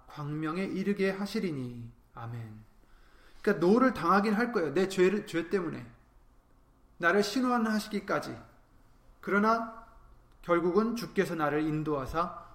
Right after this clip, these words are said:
광명에 이르게 하실 것이다. 내가 그의 의를 보리로다. 아멘. 나의 대적이 이것을 보고 부끄러워하리니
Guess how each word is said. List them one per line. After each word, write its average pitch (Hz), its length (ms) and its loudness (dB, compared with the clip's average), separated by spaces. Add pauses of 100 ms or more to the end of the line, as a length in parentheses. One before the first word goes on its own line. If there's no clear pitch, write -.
(120)
광명에 214 680 4
이르게 214 300 2
하실 208 220 0
것이다. 135 540 -12 (1500)
내가 180 300 2
그의 170 440 2
의를 156 480 2
보리로다. 202 560 -6 (640)
아멘. 120 580 -12 (1700)
나의 170 320 4
대적이 165 400 2
이것을 160 340 0
보고 156 220 -2
부끄러워하리니 143 920 -4